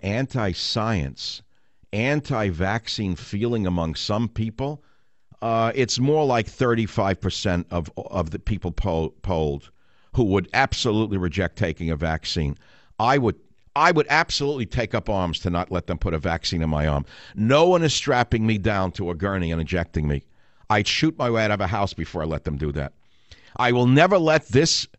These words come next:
I have words for him I cannot use on a national radio show. Do you have any idea what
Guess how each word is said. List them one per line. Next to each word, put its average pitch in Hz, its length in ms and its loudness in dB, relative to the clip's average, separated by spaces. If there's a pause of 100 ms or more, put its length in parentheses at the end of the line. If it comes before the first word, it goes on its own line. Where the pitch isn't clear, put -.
(720)
I 156 140 2
have 175 240 2
words 127 400 0
for 135 140 -2
him 127 180 0
I 104 80 0
cannot 101 340 -2
use 98 200 0
on 85 100 -2
a 85 60 -2
national 85 400 -6
radio 78 340 -8
show. - 360 -14 (1500)
Do 139 100 -2
you 208 140 4
have 208 140 4
any 185 200 2
idea 160 380 2
what 139 220 0